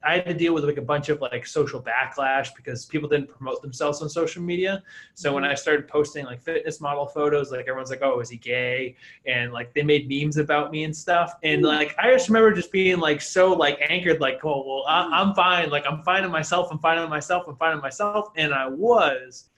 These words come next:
Speaker 2: Mm-hmm.
Speaker 1: And so one day, between that and some of the other personal things I had going on, like, they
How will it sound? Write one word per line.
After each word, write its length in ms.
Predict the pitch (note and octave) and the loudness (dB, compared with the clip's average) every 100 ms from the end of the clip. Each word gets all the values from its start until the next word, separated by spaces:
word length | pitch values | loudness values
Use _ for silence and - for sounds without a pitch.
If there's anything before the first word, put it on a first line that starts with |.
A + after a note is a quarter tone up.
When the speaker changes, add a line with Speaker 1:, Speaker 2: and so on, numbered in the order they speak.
| _ | _
Speaker 2:
Mm-hmm. 180 | G3 G3 | -14 -6
Speaker 1:
And 120 | D#3 | -4
so 220 | D#3 D3+ D3 | -2 -2 -2
one 280 | D#3 D#3+ | -6 -6
day, 400 | D#3 D3 D3 C#3 _ _ _ _ _ _ D3+ | -2 -2 -2 -6 _ _ _ _ _ _ -20
between 380 | C#3+ - E3+ D3+ | -18 -10 -8 -4
that 300 | D3 D#3+ - | -4 -4 -10
and 80 | D3 | -16
some 140 | D3 | -12
of 60 | C#3 | -8
the 60 | C#3 | -8
other 120 | C3 - | -8 -8
personal 380 | D3+ E3+ - D3 | -8 -6 -8 -12
things 240 | C#3 B2+ | -12 -12
I 60 | B2 | -14
had 100 | B2 | -12
going 160 | B2+ D#3 | -12 -12
on, 140 | D#3 | -12
like, 180 | A#2 - | -14 -20
they 140 | - | -20